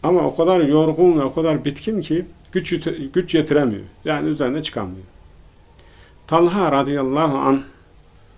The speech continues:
oturuyor. Aleyhisselatü Vesselam'ı alıyor, sırtlanıyor ve o kayanın üzerine çıkartıyor. Aleyhisselatü Vesselam "Evcebe Talha" diyor.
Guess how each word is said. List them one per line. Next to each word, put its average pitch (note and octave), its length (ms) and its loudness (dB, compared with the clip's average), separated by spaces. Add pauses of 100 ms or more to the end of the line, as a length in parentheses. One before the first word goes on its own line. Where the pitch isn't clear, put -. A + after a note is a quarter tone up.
(1300)
oturuyor. D3 500 0 (1120)
Aleyhisselatü D3+ 500 0
Vesselam'ı C3+ 600 -6
alıyor, D3 460 2
sırtlanıyor E3+ 720 0 (580)
ve D#3+ 240 0 (800)
o C#3 220 0
kayanın C#3+ 300 0
üzerine B2+ 340 -2
çıkartıyor. G#2+ 640 -12 (640)
Aleyhisselatü B2 540 -6
Vesselam C3 440 -10 (920)
"Evcebe B2+ 520 -2 (140)
Talha" G#2 380 -10 (240)
diyor. - 120 -20